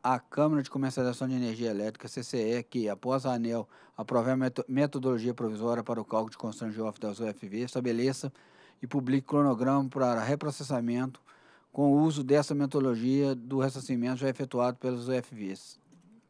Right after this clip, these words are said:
E determinar a recontabilização dos valores de constrange off da, das U F Vs da, na C C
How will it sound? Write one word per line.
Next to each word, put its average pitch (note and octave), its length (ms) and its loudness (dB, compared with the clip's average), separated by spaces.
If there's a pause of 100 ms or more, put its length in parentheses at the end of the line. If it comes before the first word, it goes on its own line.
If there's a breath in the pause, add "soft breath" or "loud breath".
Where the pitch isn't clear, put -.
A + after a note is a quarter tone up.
(120)
E D#3+ 240 4 (400)
determinar A#2+ 680 -2 (520 soft breath)
a A2+ 100 -2
recontabilização D3 880 0
dos C3+ 80 -4
valores B2+ 400 0
de B2 180 -8
constrange B2 440 -6
off A2+ 180 -2
da, A#2 260 -4
das C3+ 420 -2 (140)
U A#2 160 -4
F A#2+ 200 -2
Vs A2 300 -4
da, B2+ 160 -2
na B2+ 260 -2
C C3 100 -6
C - 140 -6